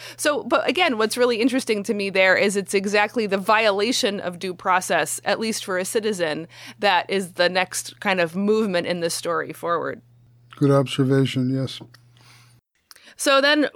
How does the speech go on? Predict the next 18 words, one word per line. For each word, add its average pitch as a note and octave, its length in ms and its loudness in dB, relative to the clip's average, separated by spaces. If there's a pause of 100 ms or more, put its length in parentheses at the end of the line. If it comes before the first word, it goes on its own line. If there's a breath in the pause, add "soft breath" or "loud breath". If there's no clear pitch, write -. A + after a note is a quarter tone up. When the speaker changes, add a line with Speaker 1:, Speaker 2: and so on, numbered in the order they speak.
Speaker 1:
then D4 240 0
what C#4+ 100 2
happens B3 460 0
is A3+ 100 -6
Paul A3 320 2
once A3 240 0
again, A3 460 2 (180)
uh, F#3 240 4
confronts A3+ 640 -2
some A3 240 0
of G3+ 140 0
the G3+ 80 2
Jewish G3+ 440 0
leaders, A3+ 420 2
primarily G3+ 540 -2
the F#3 140 -4
temple C#4+ 380 -2
leaders. G#3 520 2